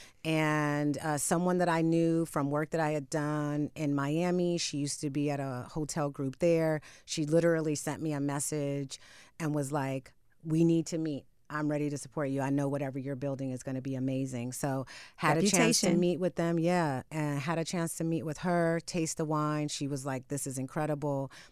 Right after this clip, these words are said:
Speaker 1: and has committed to putting us at Virgin Hotels. So I'm super excited about that.
Speaker 2: Mm-hmm.
Speaker 1: And I literally videoed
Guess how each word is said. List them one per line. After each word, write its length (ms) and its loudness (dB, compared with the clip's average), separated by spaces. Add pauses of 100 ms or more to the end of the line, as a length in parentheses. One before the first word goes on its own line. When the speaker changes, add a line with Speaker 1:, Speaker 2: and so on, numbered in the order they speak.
(180)
Speaker 1:
and 100 0
has 140 0
committed 380 -4
to 340 -6
putting 300 -4
us 160 -4
at 160 -4
Virgin 240 -4
Hotels. 420 -4
So 240 -4
I'm 220 2
super 300 -2
excited 420 -2
about 300 2
that. 320 2
Speaker 2:
Mm-hmm. 120 -6 (360)
Speaker 1:
And 340 2
I 100 2
literally 480 4
videoed 600 2